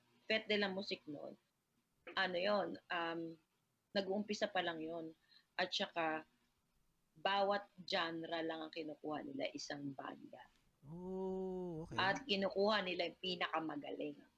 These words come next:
Speaker 2: Mm.
Speaker 1: Yun.
Speaker 2: Ano,
Speaker 1: So,
Speaker 2: anong genre?
Speaker 1: lahat ng nandun.
Speaker 2: Anong genre ng, ano,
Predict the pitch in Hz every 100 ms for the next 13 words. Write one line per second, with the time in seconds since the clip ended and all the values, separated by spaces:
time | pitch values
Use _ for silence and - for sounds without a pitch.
0 | _ 120 127 131 147 165 170 160 143 120
1 | 107 98 90 87 - - - 147 339 196
2 | 285 254 277 202 214 214 214 208 220 214
3 | 196 190 160 - 156 - - _ _ _
4 | - 339 320 226 233 214 208 202 196 160